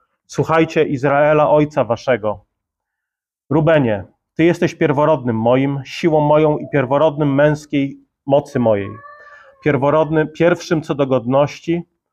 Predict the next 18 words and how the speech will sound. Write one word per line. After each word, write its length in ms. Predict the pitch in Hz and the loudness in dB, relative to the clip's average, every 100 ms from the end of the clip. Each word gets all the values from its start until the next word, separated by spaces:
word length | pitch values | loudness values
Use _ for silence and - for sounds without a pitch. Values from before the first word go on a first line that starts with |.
| _ _ | _ _
pierwszym 460 | 143 135 - 143 | -4 -4 -2 -2
co 120 | - | -2
do 120 | 123 123 | -2 -2
potęgi. 720 | 120 - 127 131 131 156 - _ _ _ _ | -2 0 0 2 -2 -6 -10 _ _ _ _
Burzliwisz 560 | 127 143 160 180 190 - | 0 2 2 2 0 0
jak 200 | 156 127 | 0 0
woda, 580 | 147 175 123 110 117 - | 0 2 2 0 -2 -6
ale 200 | - 139 | -2 0
nie 120 | 143 | 0
będziesz 320 | 143 160 147 - | 0 0 -2 -2
miał 140 | 120 | -2
pierwszeństwa, 840 | - 123 - 127 117 - - 143 - _ - _ - | -2 -6 0 0 -2 -4 -2 -2 -4 _ -20 _ -4
boś 260 | 131 127 | -4 -4
wszedł 400 | - - 262 175 | -10 -2 0 2
na 120 | 160 | 2
łoże 340 | 160 175 151 147 | 4 2 0 0
ojca 340 | 165 160 127 | 0 0 -4
swego. 500 | - - 113 101 101 | -6 -10 -10 -8 -12